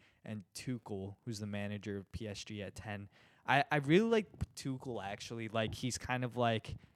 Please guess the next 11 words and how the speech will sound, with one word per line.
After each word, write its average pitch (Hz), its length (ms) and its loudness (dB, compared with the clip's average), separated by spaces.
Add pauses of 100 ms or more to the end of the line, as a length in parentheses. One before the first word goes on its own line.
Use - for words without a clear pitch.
(300)
the, 113 600 0 (140)
he 123 180 -4
was, 117 140 0
like, 117 160 2
the, 107 500 0 (540)
the 120 140 -2
successor 110 800 -2
of - 160 -6
Klopp 104 420 -2
at 104 220 -4
Dortmund, 110 540 -4